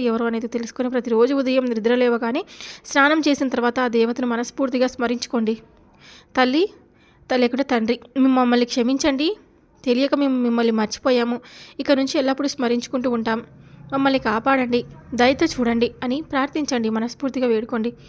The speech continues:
విగ్రహం కానీ పటం వంటి తీసుకురావడం కుదరకపోతే కనుక కనీసం సంవత్సరంలో ఒకసారి అయినా సరే మీ ఊరికి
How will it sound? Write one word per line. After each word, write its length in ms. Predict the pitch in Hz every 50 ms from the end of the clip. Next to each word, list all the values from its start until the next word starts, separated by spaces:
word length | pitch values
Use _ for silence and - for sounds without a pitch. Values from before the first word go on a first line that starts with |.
| - - - - - - -
విగ్రహం 340 | 269 233 262 269 269 277 277 254
కానీ 240 | 247 240 226 233 233
పటం 300 | 226 233 240 240 254 254 247
వంటి 220 | 240 233 226 240
తీసుకురావడం 640 | 226 247 233 226 - - 247 233 226 220 226 233 233
కుదరకపోతే 520 | 226 247 233 240 254 - 254 247 233 240 247
కనుక 240 | - 226 240 269 285 -
కనీసం 340 | 277 277 302 302 - 339
సంవత్సరంలో 520 | 302 - 277 247 254 262 - 277 269 269 262
ఒకసారి 360 | 240 - 254 - 277 254 247
అయినా 160 | 240 226 226 226
సరే 220 | 226 240 247 285 311 - - - - - - - - - -
మీ 120 | 285 294 294
ఊరికి 380 | 277 269 285 320 311 - 269